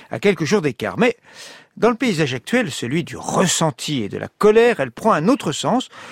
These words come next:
et le gouvernement croise les doigts et serre les, les dents.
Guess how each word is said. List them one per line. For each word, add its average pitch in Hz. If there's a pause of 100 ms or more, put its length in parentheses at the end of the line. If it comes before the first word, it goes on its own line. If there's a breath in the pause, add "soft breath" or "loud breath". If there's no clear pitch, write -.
(200 loud breath)
et 302
le 254
gouvernement 175
croise 185
les 143
doigts 180
et 131
serre 202
les, 131
les 110
dents. 160